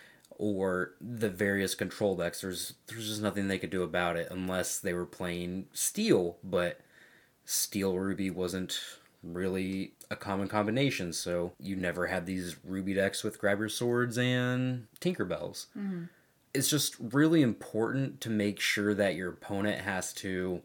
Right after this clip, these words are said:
Speaker 1: play around something. It's really not that hard of a card to play around. You're like, "Ah, do I play this extra character this turn? Oh, then cast Be Prepared next turn. I already have a lot of pressure. No, I'm just not gonna cast that character."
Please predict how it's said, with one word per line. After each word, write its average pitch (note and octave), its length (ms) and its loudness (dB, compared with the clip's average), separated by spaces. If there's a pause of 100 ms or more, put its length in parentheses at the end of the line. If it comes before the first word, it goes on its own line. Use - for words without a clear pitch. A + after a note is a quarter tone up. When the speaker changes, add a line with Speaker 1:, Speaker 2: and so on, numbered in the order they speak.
(160)
Speaker 1:
play G#2+ 240 6
around G2 540 2
something. G2 800 0 (400)
It's - 440 -2 (120)
really C3 280 6
not G2+ 200 4
that F#2 140 2
hard F#2 180 2
of E2 40 -8
a F2 40 -8
card F2+ 220 -2
to - 40 -8
play F#2+ 180 -2
around. F2+ 260 0
You're F2 120 -4
like, F2 260 -2
"Ah, C3+ 280 4
do G#2 160 2
I F#2+ 80 6
play A#2 220 2
this A2 220 0
extra G#2 460 0
character A2+ 540 2
this G#2+ 240 0
turn? A2+ 420 0 (340)
Oh, A#2 200 2
then G#2+ 200 2
cast G#2 300 2
Be G#2+ 100 -2
Prepared G2+ 420 0
next G2+ 340 -2
turn. F#2+ 360 -2
I F2 60 0
already F2+ 180 4
have F2 120 -2
a F2 40 -4
lot E2+ 140 0
of E2+ 60 -6
pressure. F#2 280 -4
No, F2+ 140 -4
I'm E2+ 80 -6
just D#2+ 140 -8
not F2 160 -4
gonna D#2+ 120 -6
cast E2 240 -4
that E2 160 -4
character." D#2 440 -8